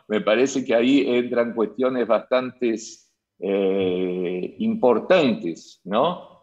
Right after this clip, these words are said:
Eh, del análisis del analista y también de lo que Abel mencionó y que me parece fundamental,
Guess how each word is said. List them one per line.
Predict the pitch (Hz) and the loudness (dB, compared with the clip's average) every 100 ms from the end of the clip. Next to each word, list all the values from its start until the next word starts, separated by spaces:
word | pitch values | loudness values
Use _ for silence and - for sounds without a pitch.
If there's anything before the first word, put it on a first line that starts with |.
| _ | _
Eh, | - 98 98 98 95 95 | -4 0 0 0 0 -2
del | 98 113 | 0 2
análisis | 110 117 135 135 123 117 104 | 2 2 0 0 -4 -8 -6
del | 107 104 | -2 -2
analista | 101 104 127 160 - | -2 -2 -2 -2 -2
y | 139 | -2
también | 107 101 110 127 135 | 0 0 0 -2 -2
de | 113 101 | -2 -2
lo | 98 95 92 | 0 -2 -4
que | - 95 95 92 92 92 92 90 85 82 - | -4 -2 0 0 0 -2 -2 -4 -6 -4 2
Abel | 104 120 135 123 | 4 6 4 2
mencionó | 110 101 101 101 110 127 | 0 -2 -2 -2 0 -2
y | |
que | 107 | -2
me | 98 | -2
parece | 90 101 110 107 | 0 0 0 -6
fundamental, | - 110 101 98 95 98 135 151 | -10 -4 0 0 0 -2 2 2